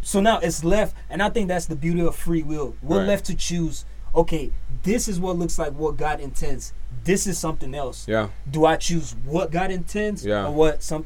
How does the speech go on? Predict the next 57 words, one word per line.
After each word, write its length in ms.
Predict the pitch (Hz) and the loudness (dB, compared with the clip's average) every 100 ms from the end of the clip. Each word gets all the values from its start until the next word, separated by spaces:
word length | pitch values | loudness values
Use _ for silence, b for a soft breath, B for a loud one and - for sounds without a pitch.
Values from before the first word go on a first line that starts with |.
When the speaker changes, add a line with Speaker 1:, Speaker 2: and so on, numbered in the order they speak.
| - | -6
Speaker 1:
someone 560 | - - 156 151 143 135 | -6 -4 -4 -4 -6 -2
Speaker 2:
And, 160 | 139 127 - | 0 2 2
and, 120 | 135 | 2
and 40 | |
even 300 | 131 147 160 160 | 6 6 8 8
to 40 | |
go 100 | 135 | 8
deeper 200 | 131 131 | 8 2
with 120 | 120 | 2
that, 260 | 110 131 - | 4 4 4
we 200 | 127 143 | 4 6
have, 280 | 147 131 - - - | 6 4 2 -2 2
like, 140 | 123 101 | 2 4
with 140 | 143 | 6
that 160 | 147 127 | 8 6
free 120 | 143 | 4
will 200 | 127 127 | 8 8
and 160 | 120 113 | 8 2
choosing, 420 | - 156 127 117 - b b b | 4 6 6 2 0 b b b
we 100 | 131 | 4
have 260 | 147 135 117 | 4 4 2
the 80 | 113 | -4
choice 380 | - 156 139 - | -2 2 2 2
to 140 | 120 | -6
choose 360 | - 147 135 117 | -4 0 2 2
to 120 | 117 | -2
love 320 | 107 110 113 | 2 2 2
that 180 | 110 98 | 0 2
person 300 | 113 110 101 | 0 2 2
too. 160 | - 170 | 4 4
Speaker 1:
We, 160 | 165 B B 127 | 2 B B 2
Speaker 2:
I 80 | |
mean, 140 | 139 135 | 6 8
in 100 | 143 | 6
the, 140 | 127 | 8
in 60 | 135 | 6
the 60 | |
Speaker 1:
facts. 60 | 123 | 10
Speaker 2:
very 180 | 143 175 | 10 10
beginning, 460 | 120 135 151 120 | 6 6 8 6
man, 260 | 117 117 117 | 4 4 4
I 80 | 117 | 4
mean, 160 | 120 | 6
like, 220 | 120 113 - b b - - - - - | 6 4 2 b b -4 -4 -4 -4 2
I 40 | |
mean, 120 | 139 127 | 4 4
if 100 | 139 | 2
you 100 | 147 | 2
look 240 | 120 147 | 4 6
at 200 | 147 92 | 4 2
what, 200 | 107 113 - | 0 -2 -2
what 180 | 110 113 | -6 0
happened 320 | 120 131 120 | 2 2 0
with 100 | 107 | -2
Adam 240 | 117 113 98 | 0 0 0
and 120 | 101 | 0
Eve, 320 | 143 117 | 2 0